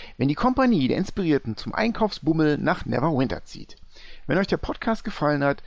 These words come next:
würden wir uns über eine positive Bewertung oder einen Kommentar in iTunes, auf Facebook oder auf unserer Website riesig freuen. Ach ja,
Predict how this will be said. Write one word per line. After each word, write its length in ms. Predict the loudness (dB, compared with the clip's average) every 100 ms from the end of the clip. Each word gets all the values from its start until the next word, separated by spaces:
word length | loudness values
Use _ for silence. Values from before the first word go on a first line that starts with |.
| -18 -10
würden 320 | 0 4 4
wir 100 | 4
uns 160 | 2 -2
über 120 | -8
eine 120 | -12
positive 540 | -6 -2 -2 -2 -4 -2
Bewertung 580 | 0 2 2 2 -2 0
oder 300 | 2 4 2
einen 160 | 0
Kommentar 560 | -4 -8 -6 -2 -2 -2
in 80 | -2
iTunes, 680 | 0 0 -2 -6 -6 -8
auf 140 | -12 -6
Facebook 580 | -2 -2 -2 -2 -2 -6 -16 -10
oder 360 | -2 2 4 4
auf 160 | 0 -4
unserer 300 | -6 -4 0
Website 640 | 0 0 0 0 -2 -4
riesig 640 | -4 -4 -6 -2 -2 -2 -6
freuen. 380 | -6 -6 -8 -14 _ _ _ _ _
Ach 140 | 0 0
ja, 220 | 0 -2